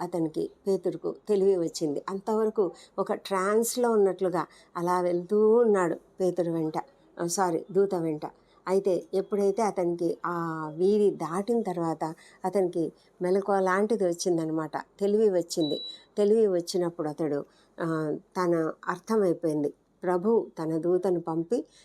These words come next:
హేరోదు చేతిలో నుండి యూదులను ప్రజలు నాకు చేయనుద్దేశించిన వాటన్నిటి నుండి నన్ను తప్పించి ఉన్నాడని ఇప్పుడు నిజంగా నాకు తెలియను అని అనుకున్నాడంట. అప్పుడు అతడు ఆ సంఘానికి వెళ్ళాడు. తాను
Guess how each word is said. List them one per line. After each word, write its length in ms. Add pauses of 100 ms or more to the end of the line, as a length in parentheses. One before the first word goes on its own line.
(140)
హేరోదు 400
చేతిలో 480
నుండి 260
యూదులను 760
ప్రజలు 540
నాకు 300
చేయనుద్దేశించిన 1160 (380)
వాటన్నిటి 680
నుండి 400 (180)
నన్ను 200
తప్పించి 640
ఉన్నాడని 500 (320)
ఇప్పుడు 380 (120)
నిజంగా 520
నాకు 280
తెలియను 580 (100)
అని 260 (300)
అనుకున్నాడంట. 840 (540)
అప్పుడు 320
అతడు 440 (320)
ఆ 140
సంఘానికి 640
వెళ్ళాడు. 380 (200)
తాను 260